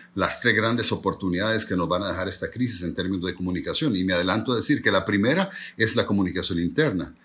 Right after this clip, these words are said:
Como sé que nos ven, nos escuchan, o probablemente cuando esto quede grabado estarán muchos directores de recursos humanos o de capital humano escuchando o viendo esta conversación,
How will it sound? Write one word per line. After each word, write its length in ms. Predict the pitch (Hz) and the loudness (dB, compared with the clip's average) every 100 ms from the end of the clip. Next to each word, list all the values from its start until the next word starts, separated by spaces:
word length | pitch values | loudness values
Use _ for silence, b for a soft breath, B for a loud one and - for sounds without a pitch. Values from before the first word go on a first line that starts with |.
| b _ | b _
Como 140 | 90 87 | -4 0
sé 160 | 123 | 0
que 120 | 117 | 2
nos 200 | 143 120 | 2 2
ven, 220 | 117 123 123 | 4 4 4
nos 160 | 98 | 0
escuchan, 840 | - - 127 - 120 113 110 107 | -4 -2 -2 0 0 0 0 -2
o 100 | 90 | -6
probablemente 800 | 85 85 104 104 110 - 107 98 | -2 0 2 0 0 2 2 2
cuando 180 | 95 92 | 0 -2
esto 200 | 92 92 | -4 -6
quede 220 | 110 101 | -2 -2
grabado 540 | 95 82 104 101 95 B B B - | 0 0 2 2 0 B B B -10
estarán 320 | - 95 101 | -4 0 2
muchos 220 | 110 113 | 2 2
directores 560 | 104 87 - 110 98 92 | 2 2 2 2 2 0
de 60 | |
recursos 420 | 82 85 95 87 | -4 -4 -6 -4
humanos 580 | 95 95 104 92 87 - | 0 2 2 0 -2 -4
o 80 | 85 | -4
de 80 | 82 | -4
capital 380 | 82 87 95 95 | -6 -4 -2 0
humano 300 | 104 104 90 | 0 -2 -4
escuchando 600 | - 85 - 98 98 82 | -6 -6 -2 -2 0 0
o 60 | |
viendo 360 | 90 101 95 90 | 0 0 0 0
esta 220 | 85 98 | -2 -4
conversación, 680 | 104 104 - 131 123 139 | -4 -2 -2 0 0 0